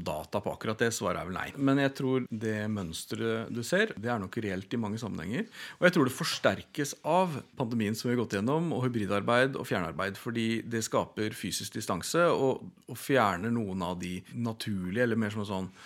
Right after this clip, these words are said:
ja, som, som kom som en konsekvens at vi klemte alle inn i samme bygning til samme tid. <laughs> Og nå sier jeg ikke at vi skal tilbake til det, det bare sier at en av de positive bivirkningene av det, det må vi skape på andre måter. Og så er det jo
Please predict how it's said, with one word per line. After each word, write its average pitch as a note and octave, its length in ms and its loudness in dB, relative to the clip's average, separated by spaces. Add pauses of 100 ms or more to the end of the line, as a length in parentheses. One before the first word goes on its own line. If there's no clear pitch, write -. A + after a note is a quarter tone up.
(760)
ja, - 80 6 (100)
som, C3+ 240 -2
som C3 160 0
kom G#2+ 300 -2
som B2 180 2
en B2+ 80 -2
konsekvens C3+ 720 0
at A#2+ 120 0
vi C#3 80 -2
klemte A2 400 2
alle A2+ 260 0
inn G2+ 100 0
i A2 60 -2
samme G2+ 220 0
bygning G#2+ 420 -2 (920)
til A#2 160 2
samme G2 320 2
tid. - 240 -6 (240)
<laughs> - 320 -2
Og C#3 80 6
nå C#3+ 80 6
sier C3 160 4
jeg G#2 80 6
ikke - 160 8
at B2 80 -2
vi A#2+ 80 4
skal - 160 0
tilbake G#2 480 0
til C#3 160 2
det, F#3+ 160 10
det D3 80 8
bare C3 160 6
sier A2 320 4
at A2+ 160 -2
en A2 240 0
av A2 60 -2
de A#2 160 0 (180)
positive B2 640 0
bivirkningene A#2+ 640 2
av E3+ 80 4
det, G3 80 8 (320)
det C3 160 8
må A#2 80 6
vi A#2 80 4
skape A2+ 320 0
på A#2+ 160 -4
andre G2 240 -2
måter. - 400 2
Og E3 160 0
så - 240 6
er B2 160 10
det D#3 140 4
jo - 20 2